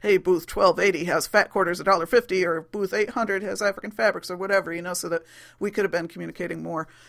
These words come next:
Um, so that's a learn from our <laughs> mistakes. If you go with a group of people, you know, sort of divide and conquer and come up with a strategy ahead of time about how you'd let each other know what's there. And my last tip about attending a National Quilt Festival is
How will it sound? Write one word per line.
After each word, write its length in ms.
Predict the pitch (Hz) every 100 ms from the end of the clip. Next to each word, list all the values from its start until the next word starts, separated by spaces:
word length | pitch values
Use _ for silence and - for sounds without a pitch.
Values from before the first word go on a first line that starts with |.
| _
Um, 160 | 185 180
so 200 | - 208
that's 280 | 214 220 196
a 240 | 180 170
learn 300 | 180 190 196
from 180 | - 170
our 140 | 196
<laughs> 0 |
mistakes. 880 | 226 - 311 - - - 247 - - -
If 160 | - 220
you 120 | 226
go 160 | 214 208
with 100 | 202
a 40 |
group 200 | 202 190
of 100 | 185
people, 380 | - 202 180 165 - - -
you 80 | 202
know, 80 | 190
sort 240 | 226 220
of 60 | 180
divide 340 | 175 185 180
and 80 | 170
conquer 420 | - 175 180 160
and 80 | 151
come 180 | 185 170
up 140 | 165
with 100 | 165
a 40 |
strategy 460 | 160 - 170 165 160
ahead 240 | 160 226
of 80 | 262
time 260 | - 175 170
about 280 | 165 147 -
how 100 | 170
you'd 240 | 165 165
let 180 | 165 156
each 180 | 156 -
other 200 | 151 156
know 180 | 156
what's 260 | 156 - -
there. 280 | - - - _ _ _ _ _ _ - _ _ _ _ _ -
And 300 | 226 226 220 _ _ _
my 160 | 220 233
last 560 | 233 262 330 339 - -
tip 400 | - 233 208 202 -
about 320 | 180 180 175
attending 460 | 175 - 190 185 170
a 20 |
National 380 | 170 170 - 165
Quilt 260 | - 160
Festival 560 | - 160 - 165 160 143
is 320 | 180 175 175